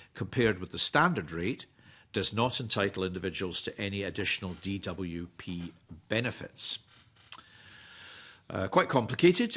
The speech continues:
but, uh, quite direct as well. And I wonder, again, whether any colleagues would like to comment as we consider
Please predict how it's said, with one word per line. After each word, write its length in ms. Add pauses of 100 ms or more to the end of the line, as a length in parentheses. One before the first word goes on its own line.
(120)
but, 400 (160)
uh, 360 (120)
quite 560 (240)
direct 640
as 160
well. 320
And 100
I 80
wonder, 460 (100)
again, 460 (220)
whether 220
any 140
colleagues 480
would 120
like 280
to 120
comment 500 (180)
as 240
we 80
consider 540